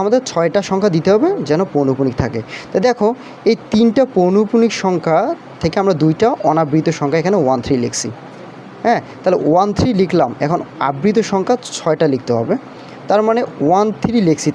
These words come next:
তারপরে বাকি থাকে কোনটা? ফোর, বুঝছো আমার কথা? ফোর লিখলাম,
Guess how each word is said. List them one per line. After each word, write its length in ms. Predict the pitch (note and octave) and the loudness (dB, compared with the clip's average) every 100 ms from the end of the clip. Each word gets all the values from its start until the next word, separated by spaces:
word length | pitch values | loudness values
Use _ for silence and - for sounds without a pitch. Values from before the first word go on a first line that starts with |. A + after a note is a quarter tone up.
| F3 | 0
তারপরে 260 | D3+ F#3+ D#3+ | 0 0 2
বাকি 160 | E3 F3 | 0 0
থাকে 140 | F#3 F#3 | 0 0
কোনটা? 200 | F#3+ G3 G#3 | 0 -2 -2
ফোর, 180 | - E3+ G#3 - - - - - - | 0 0 0 -12 -20 -20 -20 -20 -4
বুঝছো 200 | D3 - F#3 | -4 0 2
আমার 120 | F#3 F#3 | 2 2
কথা? 140 | G3+ B3+ - - - - - | 0 -2 -6 -18 -20 -20 -6
ফোর 140 | D#3+ F3 | 0 2
লিখলাম, 280 | F3 E3 F#3 | 2 0 0